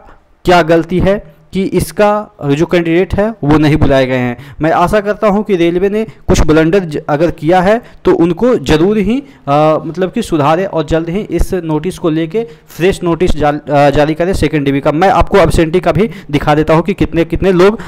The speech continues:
absent हुए थे। देखिएगा यहाँ पे ये आपके है, देखिएगा, अ, रेलवे, अ, बोर्ड को लगाया गया था, इसी रेलवे बोर्ड के, अ, ये वाला data है। देखिएगा, अ, यहाँ पे जो absentee हैं वो कितने, कितने candidate हैं। In first D B out of,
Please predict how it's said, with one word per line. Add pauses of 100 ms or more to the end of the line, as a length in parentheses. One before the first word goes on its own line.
(140)
absent
हुए
थे। (280)
देखिएगा (240)
यहाँ
पे (220)
ये
आपके
है, (180)
देखिएगा, (360)
अ,
रेलवे,
अ,
बोर्ड
को
लगाया
गया
था,
इसी
रेलवे
बोर्ड
के,
अ,
ये
वाला
data
है। (300)
देखिएगा, (400)
अ,
यहाँ
पे (220)
जो
absentee
हैं
वो
कितने,
कितने
candidate
हैं। (360)
In
first
D
B
out
of,